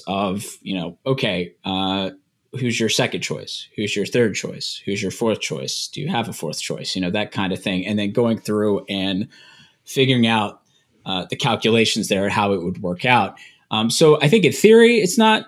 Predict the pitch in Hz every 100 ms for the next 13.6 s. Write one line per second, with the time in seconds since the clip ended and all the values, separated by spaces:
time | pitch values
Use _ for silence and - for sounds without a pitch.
0 | _ 196 220 208 208 202 220 220 185 175
1 | 214 151 135 151 151 196 - 113 104 156
2 | 175 _ 120 120 - 123 117 123 123 123
3 | 123 - _ 117 113 104 117 113 - 123
4 | 104 - 120 - 117 - 113 131 147 -
5 | - - 113 110 110 104 101 104 107 101
6 | - _ - 113 107 95 _ _ _ -
7 | 120 117 107 151 175 113 120 120 - 113
8 | 110 113 113 110 110 104 101 98 - 147
9 | 143 101 98 - 85 92 135 - _ -
10 | - _ 117 113 127 120 113 123 110 -
11 | 104 98 98 104 127 135 123 127 120 -
12 | - 123 127 113 104 104 123 123 104 -
13 | 147 190 127 131 175